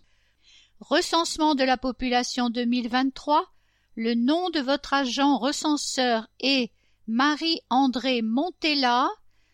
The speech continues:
Vous pouvez contacter la mairie au zéro huit cents zéro quatre-vingt-quatorze deux cent vingt, numéro vert, numéro d'appel gratuit, ou la joindre sur son portable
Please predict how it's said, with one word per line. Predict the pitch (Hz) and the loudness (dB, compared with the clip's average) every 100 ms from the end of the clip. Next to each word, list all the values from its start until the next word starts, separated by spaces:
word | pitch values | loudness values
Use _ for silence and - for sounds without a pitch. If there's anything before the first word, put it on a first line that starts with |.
| _ | _
Vous | 220 214 294 | -6 -4 0
pouvez | 330 285 302 | 0 2 0
contacter | - 277 262 254 - 254 | 0 0 0 -2 -2 0
la | 247 | 2
mairie | 240 247 240 269 262 | 2 2 0 0 0
au | 226 220 | 0 -2
zéro | 214 233 247 | -2 -2 -2
huit | 220 240 | -4 -6
cents | - - 254 247 | -4 0 0 0
zéro | 233 220 240 | -2 -4 -4
quatre-vingt-quatorze | - 233 233 226 233 233 - 233 220 208 - _ _ _ _ | -6 -8 -6 -4 -4 -6 -6 -2 -2 -4 -12 _ _ _ _
deux | 302 330 | -2 -2
cent | - 302 262 | 0 0 0
vingt, | 240 285 381 - _ _ _ 226 | 4 4 2 -2 _ _ _ 0
numéro | 247 349 349 302 262 233 | 2 2 0 0 0 -2
vert, | 208 226 233 302 349 - | 0 2 4 2 -2 -6
numéro | 233 254 240 226 247 | 0 2 2 0 -2
d'appel | 233 226 240 226 | -2 -4 -4 -6
gratuit, | 208 254 - - 247 285 - _ _ _ _ _ - | -4 -4 -4 -6 -2 -2 -6 _ _ _ _ _ 0
ou | 359 | 2
la | 370 277 | 4 2
joindre | 233 269 277 320 294 214 | 0 0 2 4 2 0
sur | 220 254 | -4 -6
son | - 359 330 | -6 -6 -4
portable | 262 - - 240 233 269 330 | -4 -4 -4 0 2 2 0